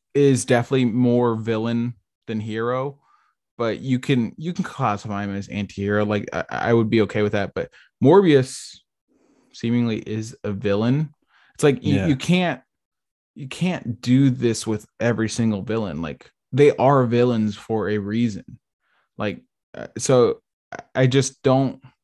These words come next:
Speaker 1: I understand wanting to have some sort of battle in,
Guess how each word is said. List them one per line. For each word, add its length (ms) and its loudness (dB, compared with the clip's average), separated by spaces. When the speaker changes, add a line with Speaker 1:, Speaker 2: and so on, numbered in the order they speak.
Speaker 1:
I 140 2
understand 520 0
wanting 260 0
to 80 -10
have 320 -6
some 200 -4
sort 200 -4
of 160 -8
battle 460 -4
in, 420 -6